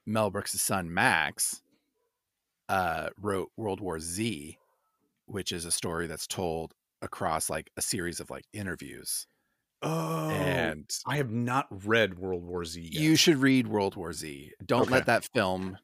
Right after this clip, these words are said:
Speaker 1: turn you off
Speaker 2: <laughs>
Speaker 1: from the book.
Speaker 2: Okay. I
Speaker 1: No,
Speaker 2: didn't
Speaker 1: you
Speaker 2: realize that was Mel Brooks' son.
Speaker 1: Mm-hmm.
Speaker 2: Holy shit.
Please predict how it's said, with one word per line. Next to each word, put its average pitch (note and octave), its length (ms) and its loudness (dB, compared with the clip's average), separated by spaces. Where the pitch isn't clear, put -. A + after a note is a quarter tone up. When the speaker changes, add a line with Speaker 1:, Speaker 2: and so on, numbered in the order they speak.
Speaker 1:
turn G#2 200 0
you F#2+ 140 0
off E2 240 0
Speaker 2:
<laughs> - 180 12
Speaker 1:
from - 160 12
the A#3+ 100 6
book. - 160 0
Speaker 2:
Okay. G#2 280 6
I D#3 120 8
Speaker 1:
No, E4+ 60 4
Speaker 2:
didn't C4 100 4
Speaker 1:
you F3 80 2
Speaker 2:
realize D3 320 6
that C#3+ 120 8
was A#2+ 360 0
Mel C3+ 200 0
Brooks' B2 360 -2
son. - 460 -4
Speaker 1:
Mm-hmm. A#2+ 320 -2
Speaker 2:
Holy F3+ 420 2
shit. - 560 -4